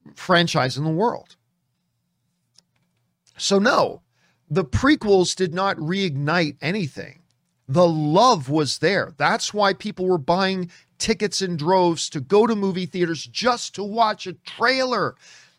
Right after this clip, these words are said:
because Star Wars was most, still at that time, the most popular, as popular as it had ever been, the most popular movie franchise in the world. So no, the prequels did not reignite anything. Now, now listen, there were, there was a younger audience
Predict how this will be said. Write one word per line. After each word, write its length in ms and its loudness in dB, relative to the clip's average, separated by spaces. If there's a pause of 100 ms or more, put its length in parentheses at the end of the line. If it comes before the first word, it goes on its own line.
(140)
because 240 -2
Star 300 4
Wars 200 4
was 140 -6
most, 320 0
still 460 2
at 140 0
that 200 0
time, 360 -10 (520)
the 220 2
most 320 0
popular, 360 -2
as 100 -2
popular 420 0
as 120 -2
it 100 -2
had 100 0
ever 220 2
been, 240 2
the 80 4
most 220 -2
popular 400 0
movie 220 2
franchise 520 -4
in 60 -10
the 60 -10
world. 280 -14 (920)
So 180 0
no, 240 -2 (240)
the 100 2
prequels 420 0
did 140 0
not 160 2
reignite 420 -2
anything. 280 -8
Now, 220 -2
now 180 0
listen, 300 -4 (300)
there 200 4
were, 340 4 (500)
there 180 0
was 140 -2
a 60 -4
younger 480 0
audience 480 -2